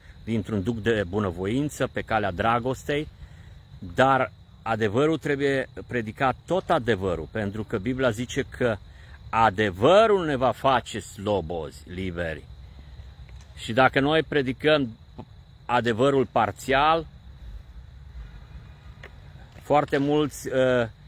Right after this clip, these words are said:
cheamă la, la, să se împace omul cu Dumnezeu, dar nu-i mai cheamă și la pocăință.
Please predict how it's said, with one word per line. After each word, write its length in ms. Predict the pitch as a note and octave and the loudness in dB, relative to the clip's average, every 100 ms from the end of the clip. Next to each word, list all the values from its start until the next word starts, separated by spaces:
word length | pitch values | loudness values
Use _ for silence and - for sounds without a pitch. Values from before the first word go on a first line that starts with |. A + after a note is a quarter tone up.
| - - - - | -20 -20 -10 2
cheamă 280 | D3 D3 C3 | 2 2 2
la, 380 | A#2+ A#2 - | 4 2 0
la, 280 | G#2+ A2 G#2 - | -2 -2 -2 -6
să 140 | - | -10
se 120 | - | -8
împace 480 | G#2+ C3+ C3+ - B2+ | -4 -2 -2 -2 -4
omul 280 | A#2+ C3 C3+ | 0 0 -2
cu 160 | - A2 | -4 -6
Dumnezeu, 600 | G#2 G2+ F#2 G2+ C3 C#3+ | -4 -4 -2 2 2 2
dar 200 | B2+ A#2+ | 0 -2
nu-i 140 | C3+ | -2
mai 160 | C3+ A#2+ | -4 -4
cheamă 320 | C3 B2 B2 | -4 -2 -4
și 160 | - | -4
la 100 | A#2+ A2 | -6 -4
pocăință. 680 | A#2 G#2 A2+ C#3+ C3+ - | -6 -4 -4 -4 -6 -8